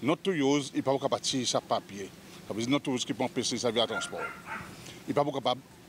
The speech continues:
tirer sa, sa, sa papier tant qu'il va tirer sa tinte. Et emmène l'autre côté de garde et la police, il, il voit, oui,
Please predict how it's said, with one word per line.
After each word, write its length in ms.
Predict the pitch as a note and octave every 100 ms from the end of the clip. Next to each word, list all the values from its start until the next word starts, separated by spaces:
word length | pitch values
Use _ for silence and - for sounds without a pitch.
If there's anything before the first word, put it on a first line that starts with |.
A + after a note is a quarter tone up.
| -
tirer 340 | - - C3 D#3
sa, 220 | D3+ C#3+
sa, 240 | C3 C3+
sa 160 | B2+ C3
papier 340 | B2 G#2 C3
tant 160 | C3 -
qu'il 120 | A2+
va 100 | A2+
tirer 160 | G2+ A2+
sa 140 | G#2
tinte. 280 | - B2 G#3+ - - - -
Et 80 |
emmène 200 | B2 A#2+
l'autre 180 | A2+ D3
côté 160 | D3+ E3
de 200 | D#3 A2+
garde 260 | G#2+ C#3 F#3
et 80 | A#2+
la 120 | A2+
police, 360 | - G2+ A2 C#3+
il, 80 | G2+ B2
il 60 |
voit, 280 | G2+ F#2 B2 F#2+
oui, 240 | D3 D4+